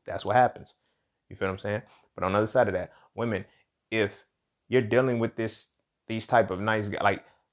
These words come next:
don't take the nice guy and make him mean. Leave him the fuck alone if you're not built, if you're not in the position to be fucking with nice guys. You feel what I'm saying? Oh, I just want you to,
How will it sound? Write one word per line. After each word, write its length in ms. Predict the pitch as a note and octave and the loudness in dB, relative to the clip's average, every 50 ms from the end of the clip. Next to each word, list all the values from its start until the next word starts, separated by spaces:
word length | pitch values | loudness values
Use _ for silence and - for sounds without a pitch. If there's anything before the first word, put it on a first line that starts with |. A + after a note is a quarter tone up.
| _ _ - | _ _ 4
don't 260 | C3 C#3+ D#3 - - - _ _ _ _ _ _ _ _ | 4 4 4 2 -2 -8 _ _ _ _ _ _ _ _
take 320 | - - E3 F3+ E3+ - | 2 4 4 4 2 -4
the 60 | - A2 | -6 -4
nice 360 | G2 F#2+ E2 F2 - - - | -2 -2 -2 -4 -6 -10 -6
guy 240 | - F#2+ F#2 F2+ F2+ | 0 0 0 0 0
and 160 | F2 F2 F#2+ | -4 -6 -6
make 200 | G#2 F2+ - - | -6 -6 -6 -8
him 140 | F#2 F2 F#2+ | -10 -8 -6
mean. 320 | A#2 B2 A2 F2+ F2 - - _ _ _ _ _ _ _ _ _ _ _ _ _ _ _ _ _ _ _ _ _ _ _ _ _ _ _ _ _ - | -6 -6 -6 -8 -12 -16 -20 _ _ _ _ _ _ _ _ _ _ _ _ _ _ _ _ _ _ _ _ _ _ _ _ _ _ _ _ _ -2
Leave 260 | A2 C3 C#3 C3+ A#2+ | 2 4 4 4 4
him 220 | B2+ A#2 A2+ G#2+ - - - | 4 2 0 -2 -4 -10 -16
the 80 | - | -20
fuck 340 | - - B2 A2+ - - - - | -6 -4 -4 -4 -4 -6 -10 -8
alone 480 | G#2+ G2+ G2+ G#2+ A#2 B2 A2+ G#2 G2 - - | -6 -4 -2 0 0 0 0 -2 -2 -4 -8
if 180 | F#2+ - - | -10 -10 -6
you're 120 | G#2 G#2+ G#2+ | -6 -4 -2
not 200 | G2+ E2+ D2 - _ _ | -2 -4 -6 -8 _ _
built, 200 | - A#2 F#2+ - - _ _ _ | -4 -4 -4 -4 -8 _ _ _
if 200 | - G#2 G2+ - | -10 -10 -4 2
you're 140 | A#2 C3+ C#3+ | 2 4 4
not 260 | C#3 C3 A2+ - - - | 4 4 2 0 -2 -6
in 180 | - B2 A#2 A2+ | -6 -4 0 0
the 100 | G#2 G#2 | 0 0
position 560 | G2+ - - G2+ F#2 G2+ - - - A2 G2+ | -2 -4 -8 -8 -6 -4 -4 -4 -4 -6 -8
to 80 | - - | -8 -10
be 120 | F#2+ F#2 | -12 -10
fucking 340 | - - A#2+ - - G2+ F#2+ | -4 -4 -4 -4 -4 -8 -8
with 120 | F#2 F2+ | -8 -6
nice 220 | F2+ F2+ F2+ - - | -6 -8 -8 -10 -8
guys. 400 | F#2 F2+ - - - - - _ _ _ _ _ _ _ _ _ _ _ _ _ _ _ _ _ _ _ _ | -8 -8 -8 -8 -14 -20 -20 _ _ _ _ _ _ _ _ _ _ _ _ _ _ _ _ _ _ _ _
You 100 | - F#2+ | -14 -6
feel 120 | - G#2 | -2 0
what 80 | G#2 G#2 | 0 0
I'm 60 | G2+ | -2
saying? 300 | - G#2+ G#2 G#2 G2+ G#2 - _ _ _ - - | -4 -6 -6 -6 -6 -6 -10 _ _ _ -2 4
Oh, 60 | A#2+ | 4
I 80 | A#2+ B2+ | 4 4
just 160 | B2 A#2+ A#2+ | 4 2 0
want 200 | C3 B2 A#2 - | -2 -2 -2 -2
you 60 | A#2+ G#2+ | -2 -2
to, 160 | F#2 E2+ | -2 -4